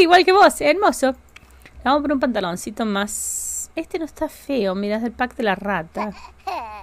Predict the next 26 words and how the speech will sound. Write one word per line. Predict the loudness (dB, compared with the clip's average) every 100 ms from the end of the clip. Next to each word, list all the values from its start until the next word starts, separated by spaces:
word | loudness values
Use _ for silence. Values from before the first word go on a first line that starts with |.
| -20 _ _ _ _ _ _ -20 -10
A | -6 -4
ver. | -4 -6 -8 -16 -20 -20 _ _ -20 _ _ -20 _ -2
Ya, | 0 2 0 -2
algo | -2 -2
así, | -4 -8
te | -10 -8
pongo | -4 -2
enano. | -2 -2 -6 -10 -18 -12
Mira, | -8 -8 -8 -12 -14
este | -10
también | -8 -8 -8
le |
queda | -10 -10
lindo. | -8 -6 -6 -8 -12 _ -20 -20 -20 _ -20 -20 -18 -18 -18 -20 -20 -20 -18 -2
Tuti, | 0 2 0 0
tuti, | 0 0 0 -2
tuti. | -2 -4 -4 -8 -10 -20 -20 -20 -18 -18 -20 -20 -20 -20 -20 -20 -18 -10
Míralo, | -8 -6 -8 -10 -10 -12
con | -4 -2
unas | 0
botitas. | 0 0 -2 -8 -8 -6 -2 0 0 -6 -16 -20 -20 -20 _ _ _ -2
Gudrich | 2 2 0
es, | -2 -2 -2
es, | -2 -4 -6
es | -2 -2
francés. | -2 -2 -2 -6 -8